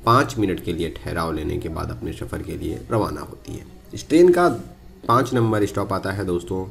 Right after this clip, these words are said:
सोनपुर जंक्शन और सोनपुर में गाड़ी की timing हो जाती है एक बज के इकतालीस मिनट और यहाँ पे ट्रेन दो मिनट ठहराव लेने के बाद फिर अपने सफ़र के लिए रवाना हो जाती है।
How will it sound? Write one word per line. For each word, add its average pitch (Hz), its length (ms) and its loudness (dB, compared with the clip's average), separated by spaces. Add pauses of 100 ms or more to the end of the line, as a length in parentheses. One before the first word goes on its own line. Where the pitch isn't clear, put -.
(140)
सोनपुर 104 640 0
जंक्शन 117 440 0
और 87 240 -2
सोनपुर 101 400 -4
में 87 180 -2
गाड़ी 87 200 -2
की 85 120 -8
timing 87 340 -4
हो 82 80 -8
जाती 82 280 -6
है 80 220 -8 (600)
एक 147 240 8
बज 113 160 2
के 101 200 2
इकतालीस 107 540 0
मिनट 120 280 2
और 92 200 0
यहाँ 92 300 -2
पे 87 160 -2
ट्रेन 80 300 -6 (100)
दो 110 180 6
मिनट 92 340 2
ठहराव 82 340 -4
लेने 80 220 -4
के 78 100 -8
बाद 78 160 -6
फिर 92 200 -2
अपने 80 220 -6
सफ़र - 340 -10
के 82 100 -6
लिए 82 240 -4 (120)
रवाना 78 280 0
हो - 160 -10
जाती - 320 -12
है। 85 140 -12